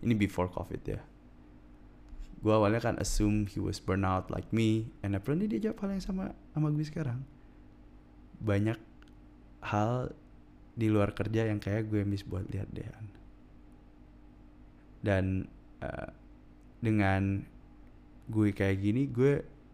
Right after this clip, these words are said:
gue lebih nggak peduliin apa. Dulu tuh gue ngerasa banyak ekspektasi di luar sana, tapi sekarang gue kayak, eh, lebih fokus ke diri gue sendiri. Itu dia ngomong di podcast atau di luar ya? But yeah, you all should check it out.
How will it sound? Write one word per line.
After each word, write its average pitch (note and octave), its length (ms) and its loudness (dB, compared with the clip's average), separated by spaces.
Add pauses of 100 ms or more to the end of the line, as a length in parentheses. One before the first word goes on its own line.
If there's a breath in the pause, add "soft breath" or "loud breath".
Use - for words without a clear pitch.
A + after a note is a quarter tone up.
(120)
gue A#2+ 160 0
lebih G#2 280 2
nggak F#2 120 -2
peduliin G2 400 0
apa. F#2+ 320 -6 (400 loud breath)
Dulu A#2 240 2
tuh E3 120 0 (200)
gue B2+ 160 2
ngerasa A#2+ 240 0
banyak G#2 160 0
ekspektasi - 680 -2
di - 20 0
luar F#2+ 240 -2
sana, F#2 240 -4
tapi G#2 240 -8
sekarang A2 400 -2
gue G#2+ 80 0
kayak, F#2+ 300 -6 (1400 loud breath)
eh, - 260 -10 (400)
lebih A2 160 2
fokus - 320 -2
ke G#2 160 -2
diri G2 160 0
gue F#2+ 160 0
sendiri. F#2+ 400 -6 (1120)
Itu - 160 -6
dia D3 160 2
ngomong B2+ 160 2
di A2 80 -2
podcast - 320 -4
atau G2+ 160 -2
di G2 80 -2
luar G2 220 -4
ya? A2 100 -16 (320)
But G2+ 240 -2
yeah, F#2+ 220 2
you G2 100 -2
all G#2+ 80 0
should - 240 -10
check - 160 -10
it - 80 -8
out. F#2 160 -8